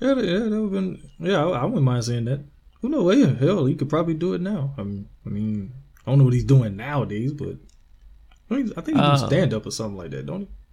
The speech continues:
Speaker 2: I think he's directing. I mean, um, like, one of my favorite movies of his, he directed Robin Williams' The, uh, World's Greatest Dad.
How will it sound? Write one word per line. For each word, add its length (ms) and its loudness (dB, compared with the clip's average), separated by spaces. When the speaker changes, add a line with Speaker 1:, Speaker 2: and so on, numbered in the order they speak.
Speaker 2:
I 60 -2
think 200 2
he's 160 2
directing. 580 2
I 40 2
mean, 320 2
um, 640 2
like, 200 0
one 160 4
of 80 4
my 580 4
favorite 300 4
movies 340 2
of 100 -2
his, 260 4
he 120 2
directed 600 2
Robin 280 2
Williams' 340 4
The, 300 0
uh, 40 4
World's 280 2
Greatest 320 0
Dad. 400 2